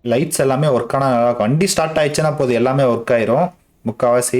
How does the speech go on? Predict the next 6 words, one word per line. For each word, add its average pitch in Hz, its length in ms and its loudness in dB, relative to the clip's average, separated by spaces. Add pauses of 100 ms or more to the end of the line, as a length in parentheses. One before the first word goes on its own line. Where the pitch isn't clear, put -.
ஏன்னா, 123 200 0
வயரிங்லாம் 143 520 0
அவ்வளோ 120 520 2
பக்காவா 120 420 0
தான் 123 140 2
இருக்கும். 117 420 -2